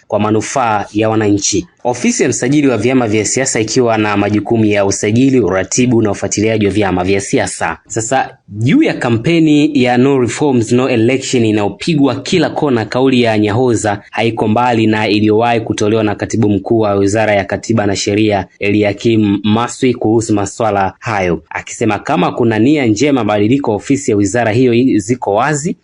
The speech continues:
kwa yeyote kwenda kujadiliana. Maswi, mbali na kusema kuwa mabadiliko muhimu yalikwisha fanyika kwenye sheria,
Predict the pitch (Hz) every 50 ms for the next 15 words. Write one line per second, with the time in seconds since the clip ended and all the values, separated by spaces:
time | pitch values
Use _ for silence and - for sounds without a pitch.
0 | _ - - 110 107 113 113 107 110 120 123 120 113 117 113 - - 117 107 101
1 | 98 - - 104 107 104 98 95 92 92 101 95 95 95 92 87 85 85 - _
2 | _ _ _ _ _ - 123 151 - - - 156 131 123 135 139 143 131 117 113
3 | 113 - - - 143 127 120 110 - - - 120 117 113 107 107 107 104 107 107
4 | 110 120 123 123 120 117 107 101 98 92 131 131 123 113 110 107 101 101 - _
5 | - 110 110 110 107 107 101 101 - 123 113 - - 117 104 104 98 92 - -
6 | - - 107 113 127 135 - - 127 113 107 107 - 107 107 107 104 98 - -
7 | 117 113 131 135 120 107 98 92